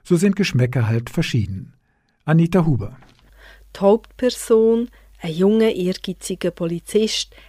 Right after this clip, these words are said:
Speaker 2: hat in einer schwulen Sauna einen Drogenkonsument verhaftet. Weil es allerdings der Sohn von einem einflussreichen Mann ist, wird er strafversetzt.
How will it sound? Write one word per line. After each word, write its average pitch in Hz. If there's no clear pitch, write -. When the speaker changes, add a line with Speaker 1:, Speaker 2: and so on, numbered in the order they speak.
Speaker 2:
hat 190
in 180
einer 165
schwulen 196
Sauna 175
einen -
Drogenkonsument 165
verhaftet. -
Weil 254
es 226
allerdings 175
der 180
Sohn 214
von 180
einem 170
einflussreichen 190
Mann 165
ist, 196
wird 170
er 175
strafversetzt. -